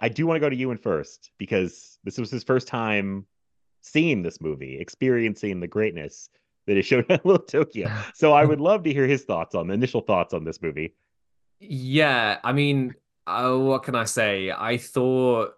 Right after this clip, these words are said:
Speaker 2: uh, uh, first of all, very exciting for me as someone who had never seen a Brandon Lee movie before, um, because I obviously am familiar with his story.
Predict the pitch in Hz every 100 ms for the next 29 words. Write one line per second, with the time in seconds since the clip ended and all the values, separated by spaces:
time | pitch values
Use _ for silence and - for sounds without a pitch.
0 | - - 120 139 143 170 170 143 131 110
1 | 101 98 - 131 139 139 143 131 120 113
2 | 113 107 104 - 110 107 101 104 104 -
3 | 101 95 101 101 95 92 92 87 82 82
4 | 87 85 80 85 92 _ _ 80 87 87
5 | 80 90 - 95 87 85 - 95 95 92
6 | 90 85 _ _ _ _ _ - 127 127
7 | 139 127 127 123 113 - - 117 110 107
8 | 104 107